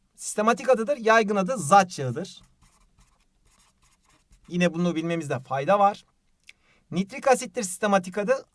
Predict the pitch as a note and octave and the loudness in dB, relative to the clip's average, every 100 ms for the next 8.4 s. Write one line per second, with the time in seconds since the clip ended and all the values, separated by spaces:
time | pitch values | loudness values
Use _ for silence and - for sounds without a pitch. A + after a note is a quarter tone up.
0 | - A3 F3+ F3+ F#3 - _ - F#3+ D#3+ | -2 0 2 0 0 -8 _ -8 -6 -2
1 | F3 D#3+ D#3+ F3+ G#3 G3+ G#3 G3+ G#3 G#3 | -2 2 4 4 4 0 0 -2 0 2
2 | G3 F#3 F#3 F3+ A3 F#3 G3+ G3 F#3+ D#3+ | 2 2 0 -6 -6 0 2 2 0 -4
3 | G#3 A3 - E3+ D3 D#3 - B2+ A#2 A#2 | -4 -8 -6 -4 0 -2 -2 -8 -8 -8
4 | A2+ - F#3 G3 _ _ _ _ _ _ | -10 -6 -8 -8 _ _ _ _ _ _
5 | _ _ _ _ _ _ _ _ _ _ | _ _ _ _ _ _ _ _ _ _
6 | - - F#3 F#3 G3 F3+ E3 F#3 B3 - | -12 -4 -2 0 0 0 0 -2 -4 -4
7 | D#3+ D#3 F3 F#3+ F3 D3 D#3 D3+ F3 A#3+ | -2 0 0 0 0 -2 -6 -8 -6 -2
8 | F#3 C#3 A2 - | 0 -2 -4 -16